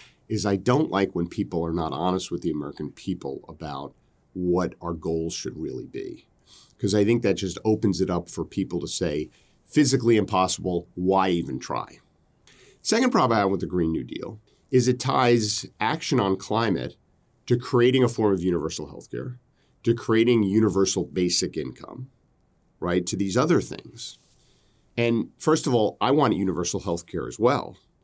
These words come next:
as I just described. But I don't want to tie action on climate to universal healthcare 'cause that just makes it harder to do action on climate. And I think action on climate is incredibly important.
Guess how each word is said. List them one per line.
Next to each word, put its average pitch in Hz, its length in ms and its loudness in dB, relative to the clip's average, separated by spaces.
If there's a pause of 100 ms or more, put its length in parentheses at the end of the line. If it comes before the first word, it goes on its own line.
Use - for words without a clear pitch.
as - 120 -12
I 82 80 -4
just 82 240 -6
described. - 520 -6 (540)
But 120 260 2 (140)
I 127 60 0
don't 156 160 4
want 110 160 2
to - 60 -6
tie 107 280 0
action 92 320 -2
on 73 80 -6
climate 120 380 -2
to 95 80 -6
universal 80 360 -4
healthcare 120 300 0
'cause - 120 -6
that 120 100 0
just 127 180 -2
makes 151 180 0
it 147 80 2
harder 180 320 2
to 117 120 4
do 78 160 0
action 76 260 -4
on - 80 -8
climate. - 400 -10 (600)
And 117 80 2
I 123 60 4
think 127 180 4
action 123 280 2
on 113 60 2
climate 113 300 0
is 117 100 -2
incredibly 127 680 2
important. 151 500 2